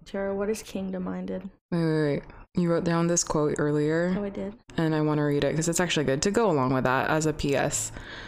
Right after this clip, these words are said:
Speaker 2: Some people won't set foot in church, so what
Speaker 1: Mm-hmm.
Speaker 2: are you doing outside of the church building?
Speaker 1: Yeah.
Speaker 2: And then we'll mic drop there.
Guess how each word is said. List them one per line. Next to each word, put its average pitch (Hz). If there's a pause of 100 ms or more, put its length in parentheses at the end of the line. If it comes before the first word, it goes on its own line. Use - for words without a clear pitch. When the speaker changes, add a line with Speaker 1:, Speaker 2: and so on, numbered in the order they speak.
(140)
Speaker 2:
Some 170
people 175
won't 160
set -
foot 180
in 160
church, -
so 147
what 147
Speaker 1:
Mm-hmm. 147
Speaker 2:
are 147
you 143
doing 139
outside 123
of 127
the 123
church -
building? 156 (120)
Speaker 1:
Yeah. 208 (500)
Speaker 2:
And 139
then 127
we'll 123
mic 117
drop -
there. -